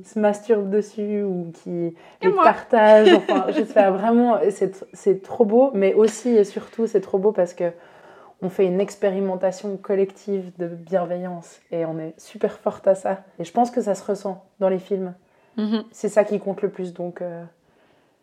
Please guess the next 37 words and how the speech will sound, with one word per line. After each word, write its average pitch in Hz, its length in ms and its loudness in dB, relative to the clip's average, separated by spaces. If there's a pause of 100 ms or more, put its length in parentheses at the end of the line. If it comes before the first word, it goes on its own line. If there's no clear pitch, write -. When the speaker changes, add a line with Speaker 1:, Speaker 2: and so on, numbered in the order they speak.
(920)
Speaker 1:
le 180 160 -2
reste, 180 320 0
après, 175 320 -4
c'est 170 160 -12
propre - 400 -8
à 185 40 0
chacun, 180 300 -4
chacune, 190 440 -2
la 185 140 -2
manière 180 280 -2
de 190 80 -4
recevoir 185 520 -6
un 180 60 -10
film 185 260 -8
porno. 185 440 0
Euh, 170 140 -2 (580)
moi, 202 140 2 (100)
moi, 202 100 0
ces 208 160 2
films, 220 220 0
je 196 100 0
les 202 140 4
ai 202 40 6
vus 185 140 -2
des 185 140 0
dizaines 190 320 0
de 196 80 0
fois, 208 220 -4
je 185 80 -8
le 185 60 -12
disais, 185 320 -4
euh, 175 200 -2
l'autre 185 180 -6
jour 202 120 -4
à 180 100 -8
ma 175 120 -8
coloc. 185 480 -6